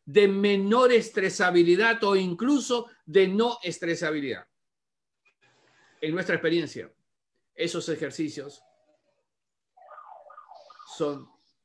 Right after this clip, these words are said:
ejercicios de meditación regular diaria. La meditación reenergiza el cerebro. La meditación reduce materia gris en la amígdala. Esto significa reducir estados de ansiedad y posibilidad de estar ansioso.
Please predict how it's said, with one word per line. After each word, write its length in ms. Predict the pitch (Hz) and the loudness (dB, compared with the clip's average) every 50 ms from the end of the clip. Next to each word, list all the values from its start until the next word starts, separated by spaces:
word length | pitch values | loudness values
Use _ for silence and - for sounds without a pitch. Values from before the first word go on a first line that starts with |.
| _ - | _ -14
ejercicios 680 | 139 123 135 127 117 - 147 143 139 151 143 135 135 - - _ - | -12 -10 -10 -10 -8 -8 -8 -8 -8 -10 -14 -16 -16 -20 -20 _ -20
de 280 | 117 113 135 139 135 131 | -12 -8 -6 -6 -6 -6
meditación 1080 | 131 131 131 131 120 127 123 120 120 120 120 117 - - 156 160 165 170 170 - _ _ - | -6 -8 -8 -8 -8 -8 -10 -10 -12 -14 -14 -14 -10 -6 -6 -4 -4 -6 -10 -14 _ _ -14
regular 760 | 120 120 120 113 110 110 110 110 120 139 147 156 156 160 _ _ _ _ _ _ _ _ _ _ _ _ _ _ _ _ _ _ _ _ _ _ _ | -10 -10 -10 -10 -10 -10 -10 -10 -10 -10 -10 -12 -14 -16 _ _ _ _ _ _ _ _ _ _ _ _ _ _ _ _ _ _ _ _ _ _ _
diaria. 720 | 110 101 107 107 110 120 123 117 - 87 80 73 - _ _ _ - - - - - _ - - _ _ _ _ _ _ _ _ _ _ - | -16 -10 -8 -8 -6 -8 -8 -10 -12 -14 -18 -20 -20 _ _ _ -6 -6 -6 -8 -18 _ -20 -20 _ _ _ _ _ _ _ _ _ _ -14
La 220 | 127 123 143 151 147 | -10 -6 -6 -6 -6
meditación 720 | 147 143 139 131 131 123 - 123 113 - 165 170 147 113 - - - _ _ _ _ _ _ _ _ _ _ _ _ _ _ _ _ _ _ - | -6 -6 -6 -8 -10 -10 -12 -14 -12 -8 -8 -8 -6 -8 -10 -12 -14 _ _ _ _ _ _ _ _ _ _ _ _ _ _ _ _ _ _ -14
reenergiza 760 | 147 131 139 151 147 139 135 127 113 - - 180 170 - 156 | -10 -4 -2 -2 -2 -2 -2 -6 -10 -10 -10 -10 -8 -8 -8
el 60 | 143 | -8
cerebro. 480 | - 131 117 135 127 98 87 - - _ _ _ _ _ _ _ _ - | -8 -8 -6 -6 -6 -8 -10 -14 -20 _ _ _ _ _ _ _ _ -12
La 220 | 120 123 131 131 | -10 -8 -8 -6
meditación 880 | 135 131 123 127 123 - 120 117 117 - - 156 139 110 87 82 - _ _ _ _ _ _ _ _ _ _ _ _ - | -6 -8 -8 -8 -10 -10 -12 -14 -12 -10 -10 -8 -8 -10 -12 -18 -20 _ _ _ _ _ _ _ _ _ _ _ _ -12
reduce 680 | 156 160 175 196 196 185 170 233 285 277 220 - 262 240 | -6 -2 2 4 4 4 4 4 2 2 2 2 2 2
materia 540 | 214 196 175 - 220 226 220 220 214 196 | 2 2 4 6 6 6 6 6 2 2
gris 440 | 190 170 190 202 254 269 240 - - | 2 0 0 2 2 0 -2 -2 -2
en 160 | 220 208 196 | -2 0 0
la 120 | 190 180 175 | 0 0 0
amígdala. 480 | 180 208 254 247 220 202 208 196 190 | 0 0 -2 -4 -4 -4 -4 -2 -2
Esto 200 | 190 185 190 214 | -2 0 0 -2
significa 600 | 190 - 214 196 196 196 180 180 220 226 233 220 | -2 -2 -4 -4 -4 -4 -4 -4 -2 0 0 0
reducir 420 | 208 202 196 185 180 170 226 240 220 | 2 2 0 -2 -2 -2 -2 -2 -2
estados 320 | 190 196 - 214 220 202 | -2 0 0 0 0 2
de 80 | 196 190 | 2 0
ansiedad 420 | 196 190 190 185 185 208 220 214 196 | 0 0 -4 -4 -2 -2 -2 -4 -4
y 60 | 185 | -6
posibilidad 420 | 196 185 170 175 180 185 202 196 | -10 -10 -10 -10 -8 -6 -6 -6
de 80 | 190 180 | -6 -8
estar 240 | 175 - 185 180 180 | -10 -10 -10 -8 -8
ansioso. 540 | 175 165 - 185 185 151 - - - - | -8 -8 -10 -10 -10 -10 -12 -16 -20 -20